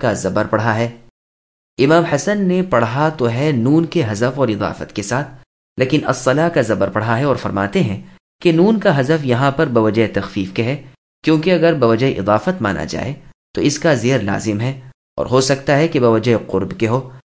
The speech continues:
مطلب یہ ہے کہ فریضہ ربانی کے پابند ہیں اور حق اللہ کے ادا کرنے والے ہیں اور اللہ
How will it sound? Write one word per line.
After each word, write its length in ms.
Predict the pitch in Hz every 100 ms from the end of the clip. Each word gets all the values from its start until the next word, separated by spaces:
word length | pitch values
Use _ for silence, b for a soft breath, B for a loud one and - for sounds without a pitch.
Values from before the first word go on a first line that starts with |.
| _
مطلب 400 | 123 151 - 254
یہ 140 | 202 190
ہے 140 | 220
کہ 120 | 240 202
فریضہ 360 | 139 135 151 165
ربانی 680 | 185 147 101 113 117 156
کے 260 | 165 165 175 185
پابند 400 | 107 98 101 107
ہیں 220 | 110 143 - - _ _ -
اور 120 | 120
حق 400 | - 143 - 151
اللہ 380 | 123 120 156 147
کے 120 | 156
ادا 220 | 120 117 117
کرنے 300 | 113 104 98
والے 280 | 92 101
ہیں 220 | 110 156 156 B _ -
اور 120 | 107 -
اللہ 320 | 147 175